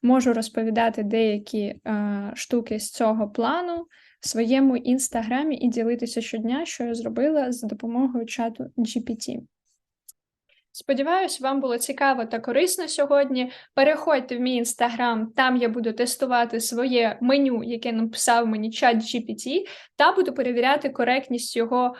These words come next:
відповіді. Також підписуйтесь на мене, бо в мене новенький канал, тому підтримайте мене, будь ласка. Якщо залишились якісь питання,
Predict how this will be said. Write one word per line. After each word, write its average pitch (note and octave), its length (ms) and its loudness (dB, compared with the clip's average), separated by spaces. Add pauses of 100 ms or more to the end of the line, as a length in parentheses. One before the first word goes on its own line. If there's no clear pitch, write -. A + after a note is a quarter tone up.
(140)
відповіді. A3+ 800 -4 (240)
Також C4 400 2
підписуйтесь F4 840 0
на C#4+ 100 -2
мене, C#4+ 280 -2
бо A3 200 -2
в A3+ 80 -6
мене A3+ 500 -2 (120)
новенький A3+ 540 0
канал, E4+ 640 -2
тому B3+ 220 0
підтримайте D4 680 0
мене, C#4+ 180 -2
будь C4 160 -4
ласка. B3+ 360 -2
Якщо B3+ 300 2
залишились A#3+ 520 -2
якісь A3+ 240 -8
питання, F#4 560 -2